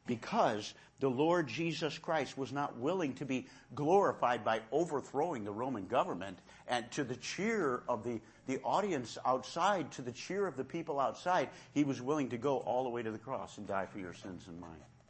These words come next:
And one day there's gonna be a great ingathering. One day there's gonna be a great ingathering, and all those who have put their faith and trust in the Lord Jesus Christ are gonna be there in heaven with him. What a glory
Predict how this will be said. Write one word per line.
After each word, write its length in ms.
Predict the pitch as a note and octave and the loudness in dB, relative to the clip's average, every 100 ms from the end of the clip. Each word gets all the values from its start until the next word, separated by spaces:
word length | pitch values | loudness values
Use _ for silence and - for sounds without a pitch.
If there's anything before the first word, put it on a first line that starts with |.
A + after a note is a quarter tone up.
| - _ _ _ _ - - | -20 _ _ _ _ -20 -12
And 160 | A2+ A#2 | -8 -6
one 180 | A#2+ E3+ | -4 -4
day 160 | F#3+ | -2
there's 220 | F#3+ D#3+ D3 | -2 -4 -6
gonna 160 | D#3+ | -4
be 80 | C3+ | -4
a 40 | |
great 260 | C3 C#3 D#3 | -2 -2 -2
ingathering. 540 | C#3+ A#2+ D#3+ A2 F#2+ F2+ - - - _ _ _ _ - - - | -2 -2 -2 -2 -6 -10 -18 -20 -20 _ _ _ _ -20 -20 -6
One 220 | A#2+ D3+ | -4 0
day 160 | C#3+ | 0
there's 160 | D3 C#3 | 0 -2
gonna 180 | D3+ C#3 | -2 -2
be 80 | C3+ | -2
a 40 | |
great 280 | A2 C3+ D3+ | -2 -2 0
ingathering, 600 | C#3+ C3 C#3+ D3 D3+ D3+ | -2 0 0 0 -4 -4
and 120 | A2+ | -4
all 340 | - A#2 C3 C#3+ | -2 2 2 2
those 200 | C#3+ C#3+ | 2 0
who 100 | C#3+ | 0
have 120 | C3 | 0
put 160 | D3 | -2
their 80 | C#3+ | -4
faith 280 | C3 C#3+ C#3 | 0 2 2
and 80 | C3+ | -2
trust 260 | - C3+ - | -2 -2 -2
in 80 | |
the 40 | B2 | -2
Lord 200 | B2+ B2 | 0 0
Jesus 320 | B2+ A#2+ A2+ | -4 -8 -6
Christ 320 | - B2+ G#2+ | 0 0 -2
are 20 | |
gonna 120 | A2+ G2+ | -6 -4
be 120 | G#2 | 0
there 220 | G#2+ B2 | 0 0
in 80 | A#2+ | 0
heaven 320 | B2 A2 A2+ - - - | -2 -4 -4 -8 -18 -6
with 200 | B2+ C3 | -2 -2
him. 220 | B2 F#2 - - - | -2 -10 -10 -18 -8
What 180 | A#2+ B2 | -2 -2
a 40 | |
glory 640 | F2+ G2+ G#2 B2 B2 B2 | -2 -6 -4 -4 -6 -8